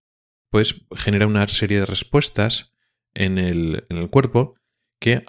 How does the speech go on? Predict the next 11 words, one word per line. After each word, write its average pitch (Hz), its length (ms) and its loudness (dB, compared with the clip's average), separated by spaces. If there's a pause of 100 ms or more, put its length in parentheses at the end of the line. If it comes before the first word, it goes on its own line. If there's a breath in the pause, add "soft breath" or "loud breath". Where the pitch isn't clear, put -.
aunque 104 220 2
intuitivamente 117 600 4
podríamos 104 320 2
pensar, 90 300 -2
"Uy, 101 240 0
es - 180 -2
malo", 120 460 2 (260)
pues - 180 -2
esa 110 380 -2
lucha 95 560 0
contra, 85 560 0